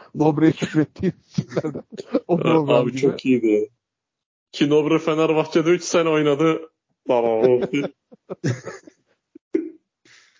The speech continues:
Speaker 1: Bu arada şey gördünüz mü? Gökmen Özdenak'ın Aşkın Olayım performansı yılbaşında geçirdik.
Speaker 2: Aa, görmedim.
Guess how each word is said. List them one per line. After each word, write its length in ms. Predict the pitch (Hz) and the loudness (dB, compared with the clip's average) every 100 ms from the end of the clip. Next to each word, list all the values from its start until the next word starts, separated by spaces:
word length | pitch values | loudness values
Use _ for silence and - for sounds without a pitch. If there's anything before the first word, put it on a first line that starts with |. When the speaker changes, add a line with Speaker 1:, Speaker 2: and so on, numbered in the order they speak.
| _ _ _ _ - | _ _ _ _ 0
Speaker 1:
Bu 80 | 160 | 2
arada 200 | 190 190 | 2 0
şey 260 | - 170 | 0 -2
gördünüz 460 | 170 180 190 233 208 | -2 -4 -4 -10 -8
mü? 40 | |
Gökmen 400 | 147 139 - 147 | -4 -4 -4 -4
Özdenak'ın 640 | 147 143 151 151 151 156 - | -4 -4 -4 -4 -6 -8 -4
Aşkın 360 | 143 143 - 156 | -2 -2 -2 -6
Olayım 360 | 151 147 143 139 | -4 -2 -4 -4
performansı 760 | 147 139 143 135 135 - 151 151 | -4 -4 -8 -8 -10 -8 -8 -2
yılbaşında 1160 | 135 123 139 151 135 _ _ _ - 147 147 | -2 -2 -4 -6 -10 _ _ _ -16 -4 -2
geçirdik. 440 | 135 123 127 131 160 _ _ _ _ _ _ _ | -2 -6 -8 -10 -12 _ _ _ _ _ _ _
Speaker 2:
Aa, 160 | 117 110 | -6 -2
görmedim. 600 | 110 120 120 98 90 | 2 2 2 -2 -4